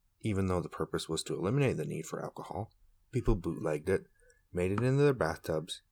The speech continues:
so sanitary, and learned to drive really fast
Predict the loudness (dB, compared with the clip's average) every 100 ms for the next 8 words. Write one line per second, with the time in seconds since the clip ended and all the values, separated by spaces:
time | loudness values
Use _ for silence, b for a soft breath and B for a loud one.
0 | _ _ -8 -2 -2 -2 -6 -6 -6 -6
1 | -6 -10 _ _ B B B B B B
2 | B B B 2 6 6 4 6 6 6
3 | 4 2 0 0 -2 0 -6